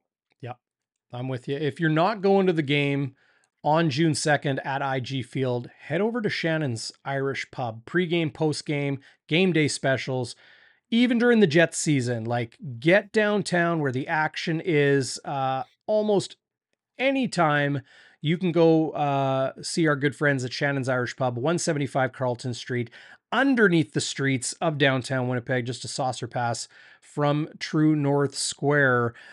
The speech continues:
Um, twenty-one beers on tap. They got you covered top to bottom, uh, in the beverage department, but underrated is the food. Go check 'em out. Uh, they will take good care of ya. See, it's happening again.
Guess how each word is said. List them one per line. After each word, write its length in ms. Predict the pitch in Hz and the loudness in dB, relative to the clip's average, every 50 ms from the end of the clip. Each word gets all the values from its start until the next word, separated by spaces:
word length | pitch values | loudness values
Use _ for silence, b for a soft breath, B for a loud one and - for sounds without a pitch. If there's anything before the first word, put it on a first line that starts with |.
| B B | B B
Um, 580 | - 151 131 131 127 127 127 127 123 123 131 127 - | -8 -6 -2 -2 0 0 0 0 -2 -4 -8 -8 -8
twenty-one 360 | - - 196 175 143 139 131 | -4 0 0 2 2 0 0
beers 240 | 120 127 120 113 127 | 0 0 -2 -2 -2
on 100 | 117 113 | -4 -6
tap. 300 | 107 - 123 117 117 - | -4 -4 -4 -4 -4 -4
They 100 | - 127 | -6 -6
got 180 | 131 131 - - | -6 -6 -8 -8
you 60 | 120 | -10
covered 320 | - 131 120 117 117 110 | -6 -6 -6 -6 -6 -6
top 220 | - 127 120 113 - | -6 -6 -6 -6 -8
to 60 | 113 | -6
bottom, 460 | 107 117 113 113 113 110 110 110 110 | -4 -4 -2 -2 -4 -4 -4 -6 -6
uh, 260 | 110 110 110 113 110 | -6 -6 -6 -8 -6
in 260 | - 156 160 190 139 | -6 -6 -6 -4 -4
the 60 | 127 117 | -4 -4
beverage 340 | 123 120 120 127 113 110 | -4 -6 -4 -6 -8 -8
department, 500 | - 117 - - 117 117 120 117 113 113 - - - - | -10 -10 -6 -6 -6 -6 -6 -8 -10 -10 -12 -18 -20 -14
but 300 | 170 139 135 127 131 _ _ _ - | -10 -6 -6 -6 -6 _ _ _ -2
underrated 800 | 185 185 180 165 151 147 131 127 135 135 139 123 131 120 110 - b b b b b b - | -2 0 0 2 0 0 0 0 0 0 0 0 -2 -4 -4 -8 b b b b b b 0
is 420 | 170 156 151 151 147 131 117 - - b b b b b b | 2 4 4 4 2 0 -6 -10 -12 b b b b b b
the 240 | 147 127 143 151 127 | -4 -2 -2 -2 -2
food. 640 | - - - 151 156 156 156 151 135 120 110 101 - _ _ _ _ _ _ _ _ _ | -4 -2 2 6 6 8 8 8 6 4 0 -4 -12 _ _ _ _ _ _ _ _ _
Go 240 | - 156 143 143 147 | -2 2 2 2 2
check 320 | 139 - - 151 139 131 - | 2 2 0 0 0 0 0
'em 120 | 131 123 | -2 0
out. 360 | 123 123 123 123 120 120 - - _ - | 2 2 0 0 -2 -4 -8 -16 _ -10
Uh, 360 | 135 127 127 123 120 127 - | -8 -6 -4 -2 -4 -4 -6
they 300 | - 147 123 139 143 147 | -6 -6 -4 -2 -2 -2
will 180 | 147 139 139 139 | 0 0 -2 -2
take 380 | - - 147 139 135 127 - _ _ - | -2 0 0 0 0 0 -4 _ _ 0
good 220 | 156 151 151 127 | 0 0 0 0
care 300 | - - 147 135 135 131 | -4 -2 2 2 4 4
of 60 | 127 | 4
ya. 160 | 120 117 110 107 _ _ _ _ | 2 0 -2 -4 _ _ _ _
See, 200 | - - 262 302 | -8 -4 0 0
it's 100 | 330 330 | 0 4
happening 320 | - 349 349 349 370 359 | 4 4 4 4 4 2
again. 400 | 349 320 339 403 415 392 277 131 | 2 4 4 4 4 4 4 2